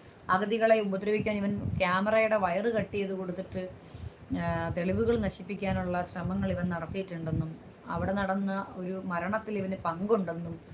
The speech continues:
ചൈൽഡ് ഹോമിലെ പെൺകുട്ടികളുടെ അടുത്ത് ഇവൻ മോശമായി പെരുമാറുന്ന തരത്തിലുള്ള കാര്യങ്ങൾ ഉണ്ടെന്നും ഒക്കെ വെളിയിലേക്ക് വന്ന കാര്യങ്ങൾ പോലീസ് അന്വേഷിക്കട്ടെ.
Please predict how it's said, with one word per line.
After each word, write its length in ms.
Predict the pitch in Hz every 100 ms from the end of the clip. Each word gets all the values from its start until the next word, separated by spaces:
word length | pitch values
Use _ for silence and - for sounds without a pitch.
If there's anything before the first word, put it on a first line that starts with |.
| - - - -
ചൈൽഡ് 340 | 190 196 226
ഹോമിലെ 380 | 240 233 226 220
പെൺകുട്ടികളുടെ 640 | 214 190 196 214 208 208
അടുത്ത് 200 | 202 190
ഇവൻ 180 | 190 190
മോശമായി 540 | 185 185 185 208 196
പെരുമാറുന്ന 580 | 196 185 185 180 180 185 180
തരത്തിലുള്ള 420 | 180 - 175 175
കാര്യങ്ങൾ 460 | 175 170 165 180 170
ഉണ്ടെന്നും 440 | 165 175 190 180
ഒക്കെ 180 | 165 180
വെളിയിലേക്ക് 460 | 175 170 180 175
വന്ന 280 | 180 170 175
കാര്യങ്ങൾ 440 | 185 170 175 196 294 -
പോലീസ് 480 | 175 175 180 - 180 180 175
അന്വേഷിക്കട്ടെ. 680 | 170 170 160 165 160 -